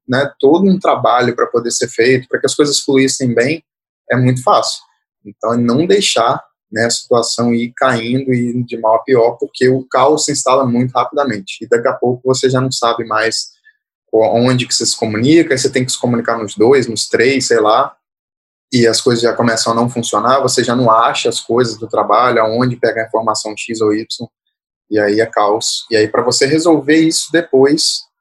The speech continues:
é muito problemático. Então, de novo, começou a acontecer, já corta pela raiz, já vai no momento certo e faz isso. Não vai deixando, "Ah, foi tranquilo, foi só dessa vez" e tal.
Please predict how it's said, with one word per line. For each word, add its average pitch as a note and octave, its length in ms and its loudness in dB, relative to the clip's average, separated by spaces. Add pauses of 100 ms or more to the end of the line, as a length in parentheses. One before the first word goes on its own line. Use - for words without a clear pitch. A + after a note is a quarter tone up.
(140)
é A2+ 140 0
muito A2+ 400 -4
problemático. A#2+ 540 -2 (100)
Então, A#2 180 0
de C3+ 80 2
novo, C3+ 340 2 (240)
começou B2 400 0
a D3+ 40 2
acontecer, D3 680 0 (440)
já A#2+ 360 -2 (180)
corta A#2 320 0
pela A#2+ 240 2
raiz, A2+ 380 0
já C3 120 2
vai A#2 220 0
no C3+ 80 -2
momento C3 360 -2
certo A2+ 520 -2 (240)
e A#2+ 160 -6
faz A#2 240 0
isso. G2+ 220 -6
Não A#2+ 80 0
vai C#3 140 2
deixando, D#3+ 480 0
"Ah, E3+ 300 2
foi D#3 120 0
tranquilo, C#3+ 560 0
foi A#2 80 -8
só C#3+ 120 -2
dessa C#3+ 220 -2
vez" A#2 280 0
e A2 60 -18
tal. A2+ 220 0